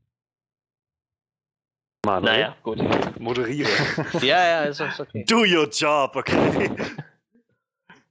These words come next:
Speaker 2: Ja, dann, ähm, würd ich sagen, springen wir doch direkt mal in das, was uns, äh, gut gefallen hat. Und ich würd sagen, da ich eben schon den,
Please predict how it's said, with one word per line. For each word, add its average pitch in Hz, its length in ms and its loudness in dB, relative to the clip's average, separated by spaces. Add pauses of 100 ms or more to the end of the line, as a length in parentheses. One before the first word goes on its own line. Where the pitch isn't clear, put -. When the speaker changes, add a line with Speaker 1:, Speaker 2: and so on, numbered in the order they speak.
(100)
Speaker 2:
Ja, 175 340 4
dann, 139 340 -4
ähm, 139 420 -2
würd 151 100 -10
ich 131 120 -12
sagen, 147 220 -2
springen 156 240 -8
wir 147 80 -4
doch 143 120 -6
direkt 139 240 -6
mal 135 80 -4
in 123 60 -6
das, 131 180 -8
was 127 100 -10
uns, 135 280 -10
äh, 127 280 -4 (400)
gut 202 200 -4
gefallen 110 380 -4
hat. - 280 -8 (960)
Und 117 260 -4
ich 127 160 -6
würd 139 140 -2
sagen, 135 240 0
da 127 100 0
ich 120 120 -6
eben 135 200 -4
schon 123 320 -6 (580)
den, 117 320 -4